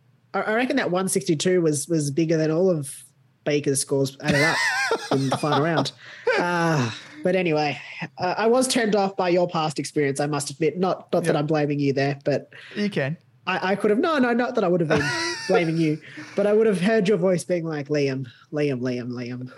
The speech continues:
Speaker 2: Yeah, yeah, yeah.
Speaker 1: Liam,
Speaker 2: Judging you
Speaker 1: come on.
Speaker 2: quietly. Yeah.
Speaker 1: It's Conor
Speaker 2: I would have, I
Speaker 1: Rosie.
Speaker 2: would have judged you to
Speaker 1: He's a
Speaker 2: bring him in.
Speaker 1: Birdman, you know it.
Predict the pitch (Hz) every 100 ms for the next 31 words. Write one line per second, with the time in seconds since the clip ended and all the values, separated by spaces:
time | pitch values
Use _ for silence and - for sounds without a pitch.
0 | - 196 175 156 151 151 147 143 170 165
1 | 147 180 139 165 147 143 160 156 135 139
2 | 139 - - _ _ _ - 175 147 165
3 | - - 285 143 165 180 - 185 175 175
4 | 143 170 - 147 285 220 147 175 175 165
5 | 165 175 220 185 156 156 -